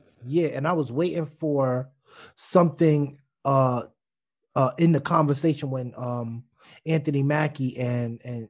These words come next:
Speaker 2: and, and Jamie was sitting outside of the, sitting out on the rock, and he was getting ready to, you know, transport back in time from that particular place to
Speaker 1: Mm.
Speaker 2: go find the girl. I expected, you know, him to say something in that conversation to make the,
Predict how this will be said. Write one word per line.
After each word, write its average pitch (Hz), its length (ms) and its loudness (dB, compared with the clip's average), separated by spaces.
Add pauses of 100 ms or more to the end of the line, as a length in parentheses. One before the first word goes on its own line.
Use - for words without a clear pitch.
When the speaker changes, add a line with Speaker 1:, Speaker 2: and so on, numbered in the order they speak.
Speaker 2:
and, 117 220 -14 (160)
and 113 240 -12
Jamie 156 380 -2
was 127 200 -6
sitting 127 260 -8
outside 123 480 -8
of 110 200 -12
the, 120 340 -10 (280)
sitting 175 300 0
out 160 200 -2
on 160 160 -2
the 135 80 -4
rock, 165 380 0
and 135 80 -4
he 156 80 0
was 139 120 -4
getting 147 160 -4
ready 135 200 -4
to, - 60 -16 (120)
you 185 100 -4
know, 139 160 0
transport 151 560 -6
back 131 240 -10
in 156 60 -12
time 147 240 -10
from 120 260 -14
that 151 280 -10
particular 139 440 -14
place 139 440 -10 (360)
to 160 80 -6
Speaker 1:
Mm. - 20 -6
Speaker 2:
go 143 120 2
find 135 300 -2
the 113 40 -6
girl. 139 400 0 (200)
I 170 160 2
expected, 147 800 -4
you 170 140 2
know, 127 200 2
him 165 260 2
to 131 60 -2
say 165 300 0
something 135 400 -6
in 156 160 0
that 143 160 -4
conversation 143 800 -6 (340)
to 147 120 4
make 151 340 2
the, 117 140 -4